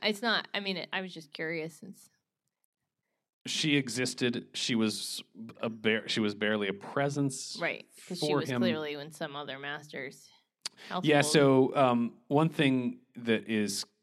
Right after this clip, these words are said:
Speaker 2: curious, so Douglas is born on the eastern shore of Maryland into the, uh, holdings, the large holdings of the Lloyd family and subsidiary kinds of plantations that the Lloyd families,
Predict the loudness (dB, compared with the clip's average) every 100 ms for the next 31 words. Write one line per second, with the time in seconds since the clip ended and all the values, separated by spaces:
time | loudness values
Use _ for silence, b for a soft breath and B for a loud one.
0 | _ _ _ _ -2 4 6 6 4 4
1 | 4 4 2 2 4 2 -2 -2 -2 0
2 | -4 -6 -2 0 2 0 0 -2 -6 b
3 | b b b -6 -4 -2 -2 -2 -2 -2
4 | -2 -6 -4 -2 -2 -2 -4 2 2 4
5 | 2 0 -2 -6 -2 -2 2 6 6 6
6 | 4 2 0 2 -2 -6 -8 -8 -12 b
7 | b b b b _ 2 4 4 0 -2
8 | 0 4 4 4 0 -2 0 0 -2 -4
9 | -6 -8 -8 -6 -4 -2 0 0 0 -2
10 | -6 -6 -4 -4 -4 -2 -4 -8 -6 -4
11 | -4 -2 0 0 -2 -4 -8 -10 -8 -2
12 | -2 -2 -4 -4 -4 -8 -10